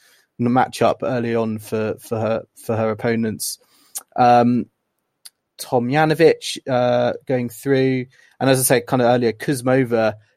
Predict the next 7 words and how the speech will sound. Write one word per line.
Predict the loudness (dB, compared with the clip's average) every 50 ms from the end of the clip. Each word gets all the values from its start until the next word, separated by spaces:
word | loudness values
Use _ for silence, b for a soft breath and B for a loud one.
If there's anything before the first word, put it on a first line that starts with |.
| b b -12
defeated | -8 -4 -2 -2 -2 -2 -6
Sara | -8 -4 0 4 4 6 6 6 4 4
Errani | 2 2 2 2 2 2 0 -2 -4 -6
six | -6 -2 -2 -2 -2 -2 -2
one, | 0 0 0 0 -2 -8
six | -8 -10 -10 -10 -10 -12 -6
love. | -4 -4 -2 -4 -6